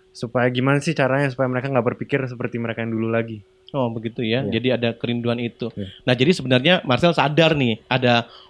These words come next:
Speaker 2: hukuman, ada hal-hal yang sebenarnya diperhadapkan kalau kita menggunakan narkoba ataupun kita sebagai pengedar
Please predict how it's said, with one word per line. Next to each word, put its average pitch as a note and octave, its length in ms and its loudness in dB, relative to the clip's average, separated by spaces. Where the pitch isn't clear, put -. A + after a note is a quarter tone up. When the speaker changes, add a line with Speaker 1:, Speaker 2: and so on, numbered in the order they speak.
Speaker 2:
hukuman, C3 400 2
ada A#2 720 2
hal-hal A#2 320 2
yang A#2 140 0
sebenarnya B2 320 0
diperhadapkan B2+ 720 0
kalau A2 240 0
kita C3 480 2
menggunakan A2+ 480 0
narkoba A2 560 0
ataupun A#2 480 -4
kita B2+ 320 0
sebagai A2 400 2
pengedar A2+ 400 0